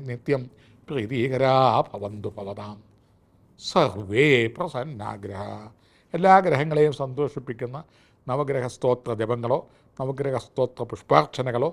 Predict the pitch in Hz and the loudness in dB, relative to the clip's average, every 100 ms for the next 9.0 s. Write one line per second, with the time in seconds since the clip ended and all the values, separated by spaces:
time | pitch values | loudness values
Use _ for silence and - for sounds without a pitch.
0 | - _ _ 113 139 147 143 - - 135 | -6 _ _ -8 -6 -4 -4 -4 -4 -4
1 | - 101 - 110 131 135 135 135 135 135 | -6 -12 -8 0 2 2 0 -4 -6 -8
2 | 135 180 _ _ - 113 143 135 107 107 | -8 -10 _ _ -8 -4 -2 -2 -6 -6
3 | 104 117 127 139 131 143 185 - _ _ | -6 0 0 0 0 -2 -2 -6 _ _
4 | 170 - 135 _ - 113 104 - - 113 | -8 -6 -8 _ -6 -4 -4 -6 -8 -8
5 | 107 - 110 117 127 127 117 110 101 98 | -6 -6 -4 -2 -2 -4 -6 -6 -8 -8
6 | - 254 _ _ _ _ _ 143 - 143 | -10 -14 _ _ _ _ _ -8 -2 -2
7 | 123 113 151 139 120 113 101 85 - _ | -2 -4 -4 0 0 0 -2 -6 -10 _
8 | _ - 113 120 143 120 127 123 113 | _ -10 -2 0 2 2 0 0 -2